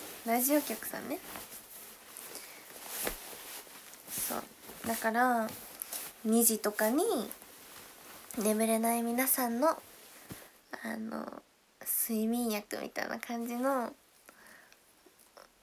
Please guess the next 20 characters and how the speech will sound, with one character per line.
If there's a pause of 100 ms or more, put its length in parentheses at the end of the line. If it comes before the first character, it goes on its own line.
(200)
な
ん
か
ね、 (1000)
な
ん
か
し
て
み
た
い。 (1500)
ラ
ジ
オ
番
組。 (2500)
で、
生
だ、